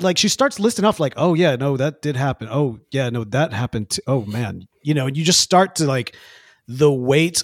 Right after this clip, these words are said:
of, I don't wanna even say her failure, <laughs> but, like, like, the weight that Ramonda's been carrying, and it's like, "You're the one. You are our protector,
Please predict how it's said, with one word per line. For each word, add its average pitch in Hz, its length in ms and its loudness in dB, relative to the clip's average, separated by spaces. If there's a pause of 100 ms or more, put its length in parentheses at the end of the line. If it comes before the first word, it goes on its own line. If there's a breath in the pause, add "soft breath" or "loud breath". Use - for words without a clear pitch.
(160)
of, 123 760 -2 (240)
I 160 80 2
don't 233 120 2
wanna 220 120 2
even 180 180 0
say 180 200 0
her 139 200 -4
failure, 214 600 -2 (300 loud breath)
<laughs> - 320 -4
but, 220 200 -2 (120)
like, - 260 -2 (640 loud breath)
like, 165 300 2
the 165 160 -2
weight 220 280 -2
that 208 80 -2
Ramonda's 170 520 2
been 135 220 -2
carrying, 135 760 0 (880)
and 180 140 2
it's 175 200 0
like, 185 240 2
"You're 180 380 0
the 196 120 2
one. 156 440 0 (440)
You 208 240 0
are 240 180 0
our 180 260 2
protector, 170 720 -2